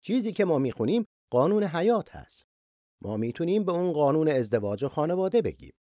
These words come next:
در این درس اول من می‌خوام قانون ازدواج و خانواده رو مرور کنم. شما می‌تونید بگید بر اساس چیزی که تا حالا خوندیم، ازدواج و خانواده قانون خدا هست که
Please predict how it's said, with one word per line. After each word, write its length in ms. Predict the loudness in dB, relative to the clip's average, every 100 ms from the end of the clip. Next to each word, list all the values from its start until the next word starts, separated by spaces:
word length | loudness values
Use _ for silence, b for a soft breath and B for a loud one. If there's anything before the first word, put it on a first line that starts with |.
| _ _ _ -2
در 120 | 0
این 160 | 4
درس 280 | 4 4 2
اول 420 | 2 2 0 0
من 160 | 0 0
می‌خوام 340 | 0 0 -2
قانون 360 | 4 4 6 4
ازدواج 560 | 2 0 0 0 0 2
و 160 | 2 2
خانواده 560 | 0 -2 0 0 -2
رو 120 | 0 0
مرور 320 | 0 -2 -6
کنم. 320 | -12 -16 -18
شما 300 | -10 -4 0
می‌تونید 380 | 0 0 -2 -2
بگید 300 | -2 -2 -2
بر 140 | 2 2
اساس 300 | 0 -4 -8
چیزی 360 | -10 -10 -8
که 140 | -2 0
تا 160 | 0
حالا 220 | 0 0
خوندیم، 420 | 0 -2 0 0 -2 _ _ _
ازدواج 560 | -4 0 2 2 2 0
و 80 | -2
خانواده 680 | -2 0 0 -2 -2 -2 -2 -4 _ _
قانون 400 | 0 2 2 0
خدا 380 | 0 -2 0 -2
هست 240 | -2 -4
که 160 | 2 2